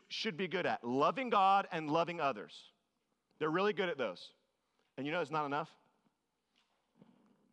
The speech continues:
You know Paul is still concerned for them? Paul asks for more. We should too. Let's keep reading. "I do not cease to give thanks for you, remembering you in my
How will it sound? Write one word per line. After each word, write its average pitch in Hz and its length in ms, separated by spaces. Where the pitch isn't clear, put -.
You 139 60
know 147 100
Paul 160 220
is 143 80
still 160 160
concerned 156 360
for 165 120
them? 180 180
Paul 165 180
asks 160 400
for 151 120
more. 151 340
We 139 100
should 147 200
too. 156 240
Let's 156 120
keep 151 180
reading. 160 240
"I 226 80
do 220 100
not 277 180
cease 262 420
to 220 100
give 175 180
thanks 240 320
for 190 160
you, 131 440
remembering 247 760
you 247 440
in 233 320
my 208 460